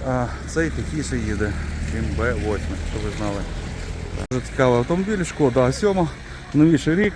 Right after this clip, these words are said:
люди зараз стараються продати старіший автомобіль, придбати собі щось новіше.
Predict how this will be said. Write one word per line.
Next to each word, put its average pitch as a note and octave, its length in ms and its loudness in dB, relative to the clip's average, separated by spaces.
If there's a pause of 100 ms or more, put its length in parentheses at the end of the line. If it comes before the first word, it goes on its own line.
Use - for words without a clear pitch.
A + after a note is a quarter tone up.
люди D3 280 4
зараз C3 240 4
стараються C3+ 500 4
продати B2+ 420 2
старіший C3+ 400 2
автомобіль, E3+ 400 2
придбати C#3 560 0
собі C#3 340 -4 (340)
щось D3+ 320 0
новіше. B2 560 2